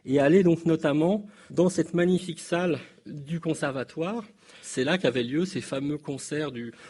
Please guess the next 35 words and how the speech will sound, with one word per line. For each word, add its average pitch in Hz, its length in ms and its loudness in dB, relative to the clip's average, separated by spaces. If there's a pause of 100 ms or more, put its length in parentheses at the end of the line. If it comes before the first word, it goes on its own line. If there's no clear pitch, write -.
(140)
la 117 80 -2
Société 143 420 -4
des 127 100 -2
concerts 131 340 -8
de 123 60 -8
conservatoire, 123 800 -6 (540)
euh, 113 160 -6
la 107 100 -8
première, 131 520 -2
euh, 104 80 -4
société 127 460 -10
d'orchestre, 123 600 -10
euh, 104 240 -8 (240)
en 123 140 -6
France, 185 540 -4 (280)
et - 160 -8
où 180 200 8
on 139 100 6
entendait 131 420 2
tellement 131 340 -2
bien 160 180 -4
Beethoven. 131 340 -8 (640)
En 190 120 2
France, 185 640 -6 (320)
euh, 143 180 2
les, 160 460 8
euh, 143 160 2
musiciens 151 460 0
allemands 143 420 2
sont 170 420 0
perçus - 480 -6
de 139 100 -4
façon 127 380 -6
très 139 220 -4
positive 147 800 -4